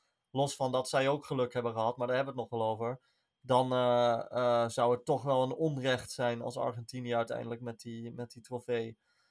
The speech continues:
in zijn hand staat. Maar als het wel gebeurt, dan kan ik me daar uiteindelijk wel mee verzoenen. Ehm,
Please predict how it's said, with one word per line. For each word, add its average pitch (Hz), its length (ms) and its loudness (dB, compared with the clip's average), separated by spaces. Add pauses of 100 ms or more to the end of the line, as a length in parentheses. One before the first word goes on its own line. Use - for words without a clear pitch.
(200)
in 117 180 -6
zijn 117 120 -2
hand 110 200 -2
staat. 107 460 -4
Maar 127 140 2
als 151 140 8
het 160 100 0
wel 175 240 8
gebeurt, 156 340 4
dan 139 140 0
kan 147 180 4
ik 143 100 -4
me 143 80 -2
daar 135 140 4
uiteindelijk 123 400 -2
wel 120 120 0
mee 117 180 -2
verzoenen. 117 580 -8 (640)
Ehm, 123 500 4